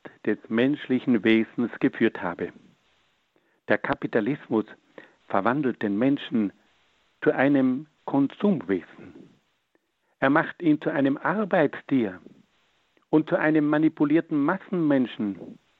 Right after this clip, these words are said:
Er macht den Menschen zu einem unfreien Wesen, das sich seiner eigenen Unfreiheit nicht mehr bewusst ist. Der Kapitalismus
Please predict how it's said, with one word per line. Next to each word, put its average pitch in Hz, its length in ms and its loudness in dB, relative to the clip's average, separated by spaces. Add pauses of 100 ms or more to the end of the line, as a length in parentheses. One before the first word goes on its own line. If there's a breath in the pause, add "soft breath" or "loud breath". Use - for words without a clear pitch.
(720 soft breath)
Er 123 100 4
macht 135 320 -2
den 127 160 2
Menschen 139 520 0 (240 soft breath)
zu 147 100 -4
einem 135 340 2 (100)
unfreien 123 1000 0
Wesen, 120 680 -2 (920 soft breath)
das 139 180 2 (140)
sich 127 160 2 (240)
seiner 117 280 2
eigenen 135 460 4
Unfreiheit 135 1080 0 (540 soft breath)
nicht - 360 -2
mehr 110 140 2
bewusst 110 600 -6
ist. 104 180 -4 (1900)
Der 107 140 2
Kapitalismus 127 880 -2